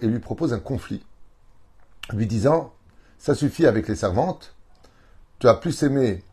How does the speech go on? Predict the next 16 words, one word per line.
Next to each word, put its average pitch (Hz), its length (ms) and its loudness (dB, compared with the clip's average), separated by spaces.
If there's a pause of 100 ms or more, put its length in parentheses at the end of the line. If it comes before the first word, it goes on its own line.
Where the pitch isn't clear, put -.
(120)
Rachel 104 580 2 (100)
que - 80 -10
maman 98 420 -4
Léa. 101 420 -2 (760)
En 107 100 -2
d'autres 120 240 -4
termes, 156 360 0
je 98 160 -4
n'accepte 123 420 -4
pas 123 140 0
l'idée 120 460 0 (500)
que 120 100 -6
tu 135 200 0
ailles 110 260 4
maintenant 113 360 -4
t'unir 151 560 0